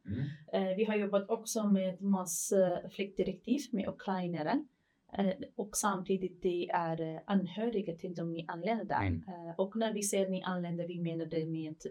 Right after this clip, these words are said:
Speaker 2: trettiosex månaderna från folkförsörjningsdatum.
Speaker 1: Okej.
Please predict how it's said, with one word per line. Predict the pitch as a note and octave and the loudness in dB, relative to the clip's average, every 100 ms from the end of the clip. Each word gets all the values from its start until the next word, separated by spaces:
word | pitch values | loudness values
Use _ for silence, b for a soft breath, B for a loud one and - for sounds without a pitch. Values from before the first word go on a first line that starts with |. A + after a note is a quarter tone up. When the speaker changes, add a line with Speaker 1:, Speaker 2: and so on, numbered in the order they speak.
| - | -2
Speaker 2:
trettiosex | G3+ G3 G3 - - | 0 0 -2 -2 -2
månaderna | E3+ D#3+ D#3+ D#3+ D#3+ - | 0 0 0 -4 -6 -8
från | - E3+ E3 | 2 4 4
folkförsörjningsdatum. | - - - - E3 D#3+ E3 - A#3+ - - E3 _ _ | -2 -8 -10 -4 -4 -2 -4 2 2 2 -4 -6 _ _
Speaker 1:
Okej. | - G#2 E2+ D#2 | 0 2 2 0